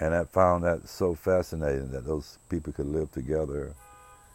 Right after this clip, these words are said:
and not have a yard. See, I came from a rural South Carolina where everybody had a shack, but everybody had a, a yard. They had boundaries that were yours.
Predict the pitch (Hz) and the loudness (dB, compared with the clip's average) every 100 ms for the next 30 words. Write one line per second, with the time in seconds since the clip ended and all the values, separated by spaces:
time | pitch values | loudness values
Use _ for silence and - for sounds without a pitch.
0 | - - _ _ _ 65 65 64 - - | -20 -20 _ _ _ -10 -8 -10 -12 -20
1 | - 73 76 73 80 69 67 76 69 62 | -8 -2 0 2 2 2 2 2 2 -2
2 | 65 - 67 95 - 95 73 67 62 65 | -8 -4 0 0 0 -2 0 -4 -4 -2
3 | 80 90 85 80 76 69 _ _ _ _ | 2 4 2 0 -2 -8 _ _ _ _
4 | _ _ _ - 82 76 - 76 78 82 | _ _ _ 2 4 4 2 2 6 6
5 | 78 78 90 82 87 82 82 76 - 98 | 6 2 0 2 4 4 2 -2 0 2
6 | 87 - 73 76 78 71 78 71 80 73 | 2 0 -4 0 0 0 0 2 0 0
7 | 67 64 - _ _ - _ - - - | -4 -10 -18 _ _ -20 _ -20 -20 -20
8 | _ _ _ - - - - _ _ - | _ _ _ -20 -20 -20 -20 _ _ -4
9 | 73 78 90 82 65 64 67 71 57 78 | 2 8 10 10 6 2 2 0 2 2
10 | 82 69 64 58 67 64 69 67 78 82 | 2 0 -4 -2 -2 -2 -4 -4 -2 0
11 | 71 62 60 | -2 -4 -10